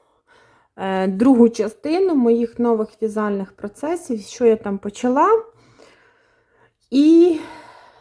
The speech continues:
е, ну, мою, мою думку, вашу думку про це, скільки треба, щоб було процесів. Е, я дуже люблю починати щось нове, завершувати це не так сильно люблю, як починати.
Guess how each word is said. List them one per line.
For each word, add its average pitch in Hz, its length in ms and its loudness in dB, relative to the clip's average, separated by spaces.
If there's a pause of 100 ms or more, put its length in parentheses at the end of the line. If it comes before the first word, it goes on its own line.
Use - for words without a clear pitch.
(140)
е, 185 280 -10 (480)
ну, 381 340 4
мою, 320 260 -2 (340)
мою 277 340 4
думку, 277 400 -2
вашу 254 320 -6
думку 240 340 -2
про 226 140 0
це, 240 220 -2
скільки 233 340 -4
треба, 220 280 -4
щоб 208 240 -6
було 208 200 -4
процесів. 247 840 -6
Е, 202 260 -8
я 233 200 -2
дуже 220 300 0
люблю 196 260 -6
починати 208 580 -10
щось 226 240 -12
нове, 269 260 0
завершувати 208 640 -4
це 190 280 -12
не 190 140 -10
так 226 300 -10
сильно 214 680 0
люблю, 196 480 -6 (1160)
як 226 320 2
починати. 208 680 -6